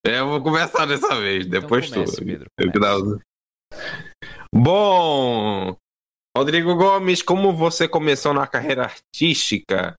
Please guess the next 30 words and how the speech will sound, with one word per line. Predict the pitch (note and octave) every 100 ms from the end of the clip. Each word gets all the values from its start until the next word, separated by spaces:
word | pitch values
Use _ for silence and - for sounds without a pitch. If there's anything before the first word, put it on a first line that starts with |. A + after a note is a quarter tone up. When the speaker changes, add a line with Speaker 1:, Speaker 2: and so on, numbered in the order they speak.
| _ _ -
Speaker 1:
Tipo, | B2+ A#2+
como | D#3 E3
foi | D#3 D#3+ D#3 C#3
até | B2+ - D3+
chegar | - D3 C3+
à | B2+
dublagem | B2+ A2+ A2 G#2+ -
profissional | A2+ - A2+ G#2+ G#2+ A#2 B2+
e | B2 B2
você | A2 A2+ -
está | A2 - A#2+ A2 A2 G2 F2 _ _ _ _ -
entrando | G#2+ G2 A#2 A2+ G#2+ G2+ G2 - _ _ _ -
de | F#2
cara | - A2 F#2+ -
com | A3 G#3+ _ _ _ _ _ _ _ _
estúdios? | - - B2+ D3 C#3+ B2+ -
Como | D#3 F3+
começou | G3+ E3+ D#3+ D3+
essa | C#3 -
carreira | B2+ B2+ A#2+ A2+
artística? | G#2 - - G#2+ - G2 - -
Foi | -
com | A2+ G2+ -
teatro, | G#2+ A2+ C#3 B2 G#2+
locução? | G#2+ - - A#2+ B2+ C3 A#2 G#2+ - _ _ _ _
E, | - A2+ -
me | A2+ C3 C3
conta | E3 G#3+ F3+
a |
história. | - - A2+ F#2 F2